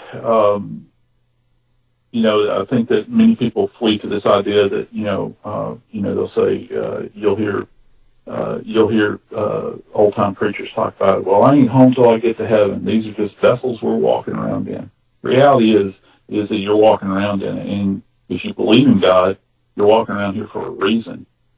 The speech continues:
Uh, and so you can't just, you can't skip over this part and get to what you perceive as the good part. Uh, it's, it's all about the, the spiritual nature of it and where you're gonna,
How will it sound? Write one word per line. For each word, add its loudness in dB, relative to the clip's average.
Uh, 2
and -6
so -2
you -6
can't 2
just, -6
you -20
can't 0
skip 2
over 2
this -4
part -6
and -8
get 0
to -2
what 0
you -4
perceive -2
as 0
the -10
good -2
part. -10
Uh, 2
it's, -2
it's 0
all 4
about 2
the, -4
the -6
spiritual -2
nature -2
of -2
it -10
and -2
where 2
you're -4
gonna, -4